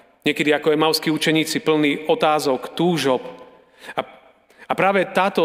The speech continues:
séria tých troch kázní nám chce tak možno trošku napomôcť k tomu, ako tým emauským. Na začiatku ich nachádzame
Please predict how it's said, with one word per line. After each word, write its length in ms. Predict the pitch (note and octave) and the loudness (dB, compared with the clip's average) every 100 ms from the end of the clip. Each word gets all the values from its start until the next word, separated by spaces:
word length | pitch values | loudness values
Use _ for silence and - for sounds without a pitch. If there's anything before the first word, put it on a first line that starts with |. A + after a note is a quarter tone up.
| D#3 | 0
séria 320 | F3+ E3+ D3 | 0 0 0
tých 160 | D3+ | -2
troch 160 | D#3 D#3+ | -2 0
kázní 400 | D#3+ D#3 D3+ D3+ | 0 0 0 0
nám 200 | C#3 D3 | 0 -2
chce 160 | - D#3+ | -6 -2
tak 240 | E3 - | -2 -2
možno 180 | D#3+ F3 | -4 -2
trošku 300 | F3 F#3 F3+ | -2 -2 0
napomôcť 560 | E3+ F3 F#3+ F3 - - | 0 0 0 0 -2 -2
k 40 | |
tomu, 280 | D3+ B2+ G#2 - - - - | -2 0 -4 -10 -20 -16 -6
ako 160 | - A3 | -2 2
tým 240 | A3 G3+ | 2 2
emauským. 480 | F#3 D3+ - - A2 - - _ _ _ _ _ _ _ | 2 0 -2 -8 -12 -16 -20 _ _ _ _ _ _ _
Na 80 | D3+ | 0
začiatku 400 | F#3 G3 F#3+ F#3 | 0 0 0 0
ich 80 | D#3 | 0
nachádzame 720 | D#3 E3+ D#3 D#3 D3 C#3 D3 | 0 0 0 0 2 0 -2